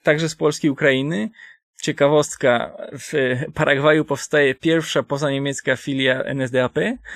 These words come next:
<laughs> bo tam tych Niemców było dość sporo. Ym, no i potem jeszcze w latach siedemdziesiątych Brazylijczycy, nie?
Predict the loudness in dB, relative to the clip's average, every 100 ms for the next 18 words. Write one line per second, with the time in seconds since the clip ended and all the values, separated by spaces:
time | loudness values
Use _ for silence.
0 | -12 -12 -10 -6 -4 -4 -2 -2 0 0
1 | 0 -2 -4 -6 -2 0 0 -4 -6 -6
2 | -4 -6 -8 _ -20 -18 -16 -16 -18 -20
3 | -18 -8 -2 2 2 2 0 -2 -4 0
4 | 0 2 0 2 0 0 0 0 -2 -4
5 | -4 -4 -6 -6 -4 -2 -2 -2 -6 -8
6 | -10 -8 -8